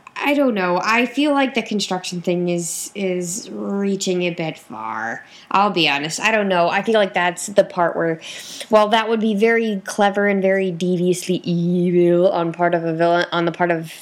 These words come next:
villain or group of villains or whatever, I feel like I, I, I just am not buying it.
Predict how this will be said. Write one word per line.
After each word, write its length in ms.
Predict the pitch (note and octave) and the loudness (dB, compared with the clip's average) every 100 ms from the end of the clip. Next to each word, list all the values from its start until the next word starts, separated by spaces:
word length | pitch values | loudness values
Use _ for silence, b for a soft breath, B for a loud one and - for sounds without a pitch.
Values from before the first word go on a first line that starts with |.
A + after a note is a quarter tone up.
| - | -20
villain 400 | - F3+ F3 F3 | -2 2 4 2
or 100 | E3 | 0
group 240 | D#3+ E3+ E3+ | 0 -2 0
of 80 | E3 | 0
villains 320 | E3+ E3+ E3 | 2 0 0
or 100 | E3 | 0
whatever, 300 | E3 E3+ E3+ | 0 0 -2
I 100 | E3+ | -4
feel 200 | - G3 | -2 0
like 180 | F3+ E3+ - | 0 -2 -10
I, 120 | G3 G#3 - | -12 -12 -12
I, 840 | - - - - - - - - F3 | -14 -12 -10 -10 -10 -12 -18 -8 -2
I 20 | E3+ | 0
just 280 | F#3+ G3 | 0 2
am 80 | G#3 | 2
not 180 | F#3+ F#3 | 2 2
buying 340 | F3+ D#3 B2+ | 2 2 2
it. 200 | B2+ - | -2 -2